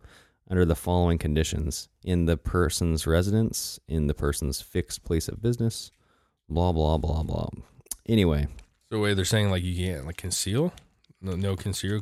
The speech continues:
Speaker 2: carry at eighteen?
Speaker 1: I, I don't know. I don't know.
Speaker 2: Yeah.
Speaker 1: I would just, I would read it.
Speaker 2: Just, uh,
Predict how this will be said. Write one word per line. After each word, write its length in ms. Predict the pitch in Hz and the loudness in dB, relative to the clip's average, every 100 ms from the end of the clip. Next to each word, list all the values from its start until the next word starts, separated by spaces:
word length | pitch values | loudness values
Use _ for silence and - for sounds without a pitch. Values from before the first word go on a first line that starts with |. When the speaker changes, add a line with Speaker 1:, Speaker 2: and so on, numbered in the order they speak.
| - | -8
Speaker 2:
carry 360 | - 117 120 120 92 | -6 -2 -2 -2 -4
at 80 | - | -6
eighteen? 440 | 110 104 131 139 | -6 -4 -2 -2
Speaker 1:
I, 160 | 95 90 | 0 0
I 20 | |
don't 240 | 80 78 76 | 2 0 -2
know. 280 | 78 73 - - 85 | -2 -4 -6 -12 -6
I 140 | 80 80 | -2 -2
don't 60 | 85 - - | -2 -4 -4
know. 60 | |
Speaker 2:
Yeah. 600 | 107 113 113 107 101 104 101 | 0 2 4 4 2 2 4
Speaker 1:
I 80 | 104 | 4
would 120 | 101 | 4
just, 220 | 95 - | 2 0
I 100 | 90 | 0
would 180 | 87 82 | 0 2
read 180 | 95 98 | 4 6
it. 200 | 98 - _ - | 4 0 _ -2
Speaker 2:
Just, 220 | 175 - | 0 2
uh, 120 | 135 | 2